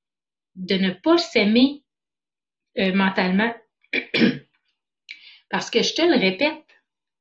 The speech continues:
le cerveau, ce qu'il veut, c'est te garder en sécurité, te protéger. Et pour ça, il te garde dans le passé.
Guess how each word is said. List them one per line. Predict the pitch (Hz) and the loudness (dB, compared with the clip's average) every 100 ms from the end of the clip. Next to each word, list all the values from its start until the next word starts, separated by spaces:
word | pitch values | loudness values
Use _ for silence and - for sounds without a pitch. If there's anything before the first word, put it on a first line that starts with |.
| - | -6
le | 180 247 | -2 0
cerveau, | 320 - 196 185 247 269 - _ _ | 0 -2 -6 -4 -6 -6 -10 _ _
ce | - | -18
qu'il | - 214 | -6 -2
veut, | 202 277 | 0 -2
c'est | - 190 | -2 -4
te | |
garder | 170 190 190 262 | 0 0 0 0
en | 208 | 0
sécurité, | 185 277 254 233 196 190 220 - - | -2 -6 -4 -4 -4 -6 -8 -10 -12
te | 185 - | -14 -10
protéger. | - 277 240 202 214 262 - _ _ _ _ _ _ _ | -4 0 2 2 0 -4 -8 _ _ _ _ _ _ _
Et | 190 - | -10 -4
pour | 311 - | -2 -2
ça, | - 262 294 - | -2 0 -2 -4
il | 202 196 | -6 -2
te | 196 | -2
garde | 185 226 233 | 2 2 2
dans | 196 180 | 0 -2
le | 180 185 - | -2 -2 -2
passé. | 226 208 - 180 - | -2 -2 -4 -12 -14